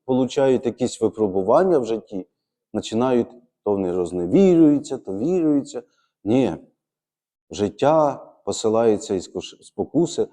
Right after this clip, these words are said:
нам для того, щоб ми з вами виросли. А от коли приходять іскушення, як ми кажемо, чи спокус, і коли Господь нас іспитує, я вже вам казав, що треба робити. Ніколи в житті не шуміти,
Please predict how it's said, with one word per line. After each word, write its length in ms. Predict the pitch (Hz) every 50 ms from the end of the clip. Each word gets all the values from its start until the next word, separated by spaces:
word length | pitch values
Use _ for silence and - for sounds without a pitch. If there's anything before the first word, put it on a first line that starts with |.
| - - _ _
нам 160 | 110 107 107
для 120 | 98 98 95
того, 320 | - - 131 147 139 120
щоб 220 | - - 107 98 104
ми 80 | 117
з 80 | 104 92
вами 260 | 107 110 104 104 98
виросли. 640 | 92 95 107 110 104 101 98 90 - - 69 71 - _ _ _ _ _ _ _ _ _ _ _ _ _
А 100 | - 104
от 360 | 98 113 143 139 - - -
коли 180 | - 117 123 110
приходять 600 | - 107 110 110 - 123 110 98 104 - - - - - - _ _ _ _ -
іскушення, 920 | 101 90 - - - 90 - - 127 147 185 214 208 170 113 90 90 82 - - - _ _ _ _ _ -
як 120 | 98 -
ми 140 | 107 107 98
кажемо, 340 | 87 107 98 87 90 92 92
чи 140 | - 104 90
спокус, 580 | - - - 92 - - 101 92 82 - - -
і 60 | 135
коли 200 | - - 131 135
Господь 440 | 123 123 120 - 123 131 123 - -
нас 200 | 107 95 - - -
іспитує, 680 | 98 - - - 90 - _ 135 160 175 170 165 156 - _ _ _ _ _
я 140 | 90 104 135
вже 180 | 147 123 117
вам 200 | 110 113 123 131
казав, 340 | - 120 104 95 87 85 82
що 120 | - -
треба 300 | 71 - 85 85 85 85
робити. 420 | 82 85 85 85 85 85 - _ _ _ _ _ _ _ _ _ _ -
Ніколи 600 | 107 117 127 131 127 - 139 127 117 110 104 95
в 100 | 92 85
житті 680 | 87 90 85 - _ - 95 107 135 156 165 170 175 - _ _ _ _ _ _ _ _ _ _ _ _ _ _ _ _ _ _ _ 90
не 140 | 101 147
шуміти, 840 | 151 - - - 98 98 98 98 117 143 151 147 - - 139 131 123